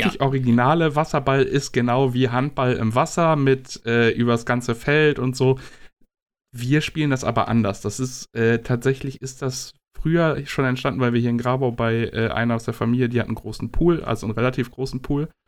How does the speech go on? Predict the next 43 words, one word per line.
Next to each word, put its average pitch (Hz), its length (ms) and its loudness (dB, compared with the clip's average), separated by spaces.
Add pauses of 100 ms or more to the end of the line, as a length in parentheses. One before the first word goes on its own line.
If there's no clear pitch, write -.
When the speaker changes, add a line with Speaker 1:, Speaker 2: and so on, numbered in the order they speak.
(180)
Speaker 1:
Mhm. 123 360 0
Speaker 2:
Und, 117 540 2
äh, 117 340 4 (760)
so 131 200 2
ist 147 100 -2
auch 143 120 0
unser 139 260 2
Oktoberurlaub, 127 680 2
wo 113 120 2
wir 117 60 4
mal 120 120 2
mit 120 140 4
der 123 80 2
ganzen 127 280 0
Familie 139 400 0
entstanden, 110 680 -4 (640)
äh, 107 160 -2
hinfahren 113 400 2
entstanden, 110 640 -2
weil 127 380 4
aus 127 200 -2
diesem 120 260 2
Wasserball 131 440 2
war 123 80 4
dann 123 160 2
irgendwann 120 280 4
so, 113 100 2
okay, 117 300 2
Wasserball 117 380 0
machen 135 300 0
wir 147 60 2
jetzt 147 180 0
nicht 143 160 -4
mehr, 143 220 4
das - 240 -8
haben 120 100 4
die 120 80 -2
schon 127 240 2
gemacht, 127 340 0
da 120 360 0
war 123 200 2
ich - 200 -8
noch 120 240 0